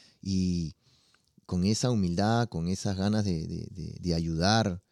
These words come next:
con esas ganas de querer a-, aprender, de estar ahí, como toda madre que siempre está ahí detrás de su hijo, lo deja, sabe de que es travieso, de que es juguetón, a pesar de que hace cosas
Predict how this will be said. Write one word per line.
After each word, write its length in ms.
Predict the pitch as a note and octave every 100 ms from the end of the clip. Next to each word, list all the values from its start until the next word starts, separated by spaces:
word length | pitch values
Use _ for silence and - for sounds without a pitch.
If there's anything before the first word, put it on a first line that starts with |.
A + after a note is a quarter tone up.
| _ _ _ -
con 180 | E2+
esas 280 | F2+ G2 G2+
ganas 360 | F#2 G#2 A2+ G#2+
de 440 | F#2+ E2 D#2+ E2
querer 320 | - E2 F#2 G2
a-, 200 | F#2 -
aprender, 760 | F2 D2+ E2 D#2+ F#2 A2+ A#2 F#2+
de 200 | E2 D#2+
estar 320 | - F#2 G2
ahí, 360 | F#2 G#2+ G#2+ - _ -
como 260 | G2 G2
toda 220 | F#2+ C3+ C3+
madre 340 | D#3+ C#3 F#2+
que 100 | F#2
siempre 260 | - C3 B2
está 160 | -
ahí 160 | C3 B2+
detrás 280 | A2+ A#2 A#2+
de 60 |
su 160 | A2 F#2+
hijo, 380 | A2 A2+ G#2 A#2+ _ _ _ _ _ _ _ _
lo 280 | - G2 F#2+
deja, 340 | A2 B2 G2+
sabe 280 | - G2+ A2
de 180 | G#2+ F#2
que 140 | F2
es 100 | F2+
travieso, 680 | - E2+ F#2 A#2 A#2 - G#2+
de 120 | F2+
que 100 | -
es 60 | -
juguetón, 640 | G2 F2 - B2 B2 B2 - _ _ _ _ _ _ _ _ _ -
a 100 | F#2+
pesar 340 | F2+ G2 A2
de 120 | G#2+
que 140 | F#2+ G2
hace 260 | G2 G2
cosas 640 | - G#2+ - G#2+ G2 -